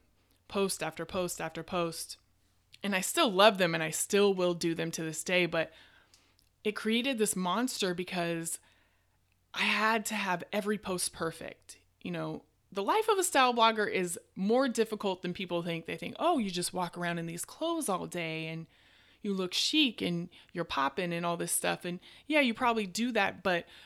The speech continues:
you're actually shooting these outfits. You're guerrilla shooting them. So you're shooting them one after another.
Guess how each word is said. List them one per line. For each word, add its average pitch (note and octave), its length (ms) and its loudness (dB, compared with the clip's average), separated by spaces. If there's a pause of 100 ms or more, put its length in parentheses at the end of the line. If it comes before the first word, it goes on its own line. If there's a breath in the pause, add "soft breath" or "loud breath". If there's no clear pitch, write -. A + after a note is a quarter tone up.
you're A#3 160 2
actually D#4 320 0
shooting G3 640 0
these E3 300 -6 (100)
outfits. - 680 -4
You're E3 220 -2
guerrilla F#3+ 560 4
shooting - 340 -2
them. - 220 -6
So E3+ 340 2 (280 loud breath)
you're F#3+ 140 0
shooting G3+ 420 2
them E3+ 420 0
one G#3 180 6
after F3 300 4
another. F3+ 580 0